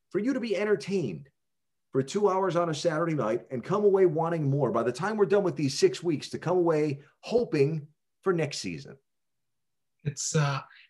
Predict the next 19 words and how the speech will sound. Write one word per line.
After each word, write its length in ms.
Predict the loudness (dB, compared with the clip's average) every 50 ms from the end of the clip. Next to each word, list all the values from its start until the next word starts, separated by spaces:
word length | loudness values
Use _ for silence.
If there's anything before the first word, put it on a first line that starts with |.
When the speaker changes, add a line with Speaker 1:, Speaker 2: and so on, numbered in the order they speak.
| _ _ 2
Speaker 2:
definitely 460 | 2 4 4 4 4 6 6 8 8
gonna 160 | 8 8 8
be, 200 | 8 6 6 4 2 0
it's 180 | 0 0 0 0
definitely 400 | 0 0 0 2 0 2 4 4
gonna 160 | 6 4 4
be 300 | 4 4 4 2 0 0 -2
one 200 | 0 2 2 2
of, 200 | 2 0 -4 -10 _ _ _
it's 200 | -6 -6 -6 -4
definitely 300 | -4 -6 -4 -4 -2 -2
gonna 160 | 0 0 2
be 80 | 2 0
a 60 | 0
fun 260 | 0 0 -2 0 0
season 420 | -2 -4 -6 -6 -6 -6 -8 -8 -8
because, 540 | -8 -8 -6 -6 -6 -6 -6 -6 -8 -4 -2
you 60 | -2
know, 320 | 0 0 -2 -4 -6 -8